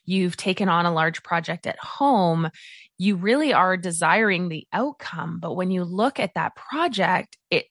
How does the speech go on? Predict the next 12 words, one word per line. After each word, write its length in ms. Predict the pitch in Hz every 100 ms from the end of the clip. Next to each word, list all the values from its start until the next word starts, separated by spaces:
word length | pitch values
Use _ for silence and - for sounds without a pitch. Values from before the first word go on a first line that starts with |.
| -
feels 380 | 226 240 233 220
overwhelming. 720 | 190 185 175 175 247 247 156
It 200 | 156 95 -
feels 280 | 214 208 -
too 440 | - 190 226 226
big 420 | 180 185 190 165 -
to 120 | 170
tackle. 640 | - 143 151 - - - - - - -
And 260 | 185 180
that 280 | 165 170 -
can 260 | - 214 165
really, 540 | 175 165 151 165 -